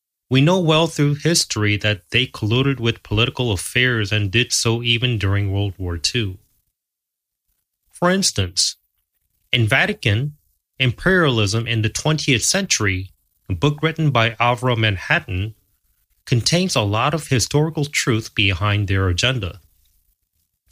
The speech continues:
In particular, everyone knows that the Roman Catholic Church is more than just a church. It is its own political state,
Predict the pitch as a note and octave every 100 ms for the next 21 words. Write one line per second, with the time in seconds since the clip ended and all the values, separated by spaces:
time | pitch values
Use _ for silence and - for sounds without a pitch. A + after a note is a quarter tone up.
0 | - C#3 - A2 G#3+ A3+ B2 G2 F#2+ F#2+
1 | _ _ _ _ - A2+ F#3 A3+ A#3+ F#3+
2 | G#2 A#2 - G2+ - G2+ G2+ B2+ D#3 D3
3 | A2 - A#2 - - D#3+ D#3 D3 A2 B2+
4 | E3 G#2+ G2 - F2 F2+ - F3 D3+ -
5 | - _ _ _ _ _ _ _ _ _
6 | _ D3 D#3 C#3+ C#3+ - D3 D3+ D3 A#2+
7 | C3 C#3+ C3+ A#2 - F3+ C3+ -